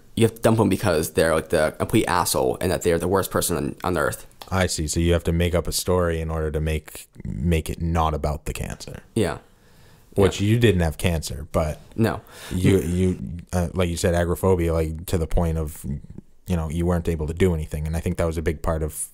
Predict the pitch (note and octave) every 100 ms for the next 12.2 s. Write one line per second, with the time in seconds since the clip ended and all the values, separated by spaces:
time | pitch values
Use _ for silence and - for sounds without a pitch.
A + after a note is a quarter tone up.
0 | - E2+ D#2 - - - E2+ D#2 E2+ E2
1 | D#2 D#2 D#2 G#2+ E2+ D2+ D2 - - -
2 | D#2+ D#2+ D2+ C2+ C2+ D2 - D2+ - -
3 | - - - G#2+ - - - - - G#2
4 | G#2 G2+ F2+ F2+ D#2 - - - - -
5 | - - D#2+ - - G2+ F2 A2 G#2 -
6 | - G#2 G2+ G#2 - G2 F#2 F2 E2 E2+
7 | - - F2+ D#2+ D2+ C#2 D2 D2 D2+ -
8 | D2+ C#2 C#2 - F#2 - F#2 - E2+ E2+
9 | D2+ - - - - - - - F2 A#2+
10 | C#3+ G#2+ - - G#2 E2+ - F#2+ F2 E2+
11 | D#2 C#2 D2+ D2 C#2+ C#2+ - C#2+ - -
12 | E2+